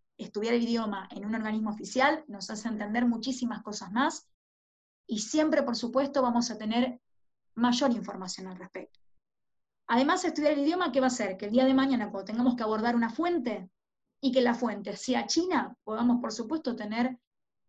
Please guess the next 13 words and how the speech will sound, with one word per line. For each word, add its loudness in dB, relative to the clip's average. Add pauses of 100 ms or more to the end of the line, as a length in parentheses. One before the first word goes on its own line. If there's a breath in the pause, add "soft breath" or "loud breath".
(160)
muchísimo 0
más, 4
eh, -8
no 2
solamente 2
más -4
información, -4
sino 0
también 2 (440)
mayor 0
comprensión 0
al -2
respecto. -6